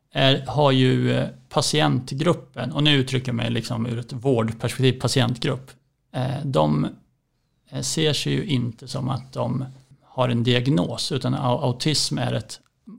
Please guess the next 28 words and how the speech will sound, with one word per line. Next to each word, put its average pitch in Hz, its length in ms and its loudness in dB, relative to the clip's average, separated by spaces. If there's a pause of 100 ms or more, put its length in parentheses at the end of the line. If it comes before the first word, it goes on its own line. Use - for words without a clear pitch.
man 165 180 0
har, 170 360 4
eh, 170 60 -2
liksom, 147 420 0
eh, 143 220 0 (840)
personlighetsdrag 143 1080 2
eller 143 280 2
liksom 135 540 -2
f-, - 220 -20 (140)
förmågor 160 580 4
och 143 60 2
svagheter 131 680 2
som, 131 300 -2
som, 131 380 -4 (440)
som 143 180 0
förenar 151 460 4
människor 131 340 2
med 120 120 2
det 117 40 0
här 113 100 0
begreppet, 139 600 -2
men 135 340 0
man, 67 380 0 (460)
man 131 380 0
är, 131 440 0 (720)
eh, 135 480 -4 (220)
man, 139 360 -2
eh, 147 320 -6